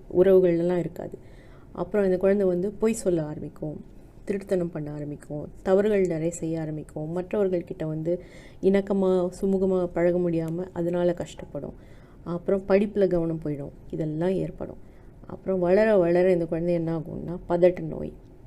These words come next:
மனப்பதட்ட நோய், அதாவது ஆங்ஸைட்டி டிஸார்டர் வரதுக்கு வாய்ப்புகள் உண்டு. அப்புறம் வந்து மனச்சோர்வு, டிப்ரெஷன் வரதுக்கு வாய்ப்பு உண்டு. அப்புறம் இதனால வந்து கூட உ-, மற்ற பழக்க வழக்கங்கள் அதிகம் பறி-, அதாவது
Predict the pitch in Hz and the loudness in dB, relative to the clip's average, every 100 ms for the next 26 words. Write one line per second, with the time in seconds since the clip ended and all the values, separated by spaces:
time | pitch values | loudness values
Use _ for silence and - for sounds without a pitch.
0 | - - 175 190 185 170 165 160 151 - | -12 -2 0 0 0 0 -2 -4 -6 -10
1 | - 160 160 170 160 165 175 160 156 151 | -8 -6 -6 -4 -4 -2 -2 -4 -6 -8
2 | - 147 - - 147 - - 156 147 - | -10 -10 -12 -10 -10 -10 -10 -8 -8 -8
3 | 151 147 156 - - - - - - - | -8 -6 -8 -10 -16 -20 -20 -20 -20 -18
4 | - - - 160 170 170 160 170 175 - | -16 -12 -8 -4 -2 -2 -2 -2 -2 -4
5 | - 175 175 - - - - - - - | 2 4 4 0 -10 -16 -20 -20 -18 -6
6 | - - 185 180 120 139 160 - 156 160 | -6 0 0 0 -8 -8 -10 -10 -10 -10
7 | - - - - - - - - - - | -10 -14 -14 -16 -18 -20 -20 -18 -16 -10
8 | 165 190 196 180 185 196 202 202 220 233 | -6 0 2 2 2 2 4 4 2 2
9 | 185 196 - 240 226 190 185 - 175 180 | 2 0 0 2 6 8 6 2 -2 -2
10 | 185 226 190 196 220 220 196 196 196 185 | 0 0 4 4 4 4 4 4 2 2
11 | - 180 208 214 185 185 160 170 175 | 0 0 2 4 4 2 0 2 2